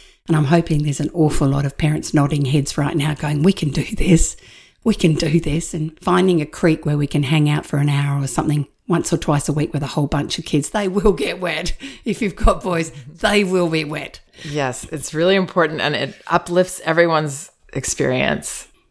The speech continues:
Speaker 2: So we can enjoy that too when we get out of some of our habits, when we're forced to because we want to help our children. I wanted to ask you, because you've brought it up a couple times in this talk, and I know that you share about it a lot in your other resources, but for my listeners, I would love to hear more about the rooster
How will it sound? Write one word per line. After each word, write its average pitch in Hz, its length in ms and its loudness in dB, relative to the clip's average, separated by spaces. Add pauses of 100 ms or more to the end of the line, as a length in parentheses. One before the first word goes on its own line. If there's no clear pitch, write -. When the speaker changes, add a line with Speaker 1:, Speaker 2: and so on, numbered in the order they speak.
Speaker 2:
So - 240 -2
we 147 140 -2
can 160 160 0
enjoy 139 360 0
that 131 220 0
too 165 280 0
when 131 200 -4
we 143 120 -4
get 139 200 -2
out 123 140 2
of 127 180 -4 (260)
some - 200 -6
of 131 100 -4
our 135 160 2
habits, - 640 -4
when 147 120 -10
we're 143 140 -2
forced 175 400 2
to 160 100 2
because 143 300 -2
we 147 80 2
want 139 220 -2
to 147 180 -4
help - 160 -6
our 127 80 2
children. 135 480 0 (680)
I 160 80 -6
wanted 240 240 -4
to - 120 -4
ask 156 320 -2
you, 160 80 -4
because 151 280 -8
you've 147 200 -8
brought 143 180 2
it 143 80 -4
up 147 120 -2
a - 40 -12
couple 156 240 -4
times 143 460 -2
in 131 160 -4
this 147 340 -6
talk, 139 400 0
and 135 180 -2
I 135 140 2
know 143 640 0
that 135 540 0
you 139 180 -6
share 147 320 0
about 147 240 0
it 139 80 -4
a 143 80 -4
lot 143 460 2
in 147 140 -8
your 135 140 0
other 139 200 0
resources, 165 640 -2
but - 380 0
for - 280 -8
my 135 280 -2
listeners, 170 520 -2
I - 120 0
would 143 160 -2
love 147 220 0
to 151 60 -4
hear 143 240 -2
more 135 280 -2
about 135 560 -2
the 143 140 -6
rooster 156 760 -2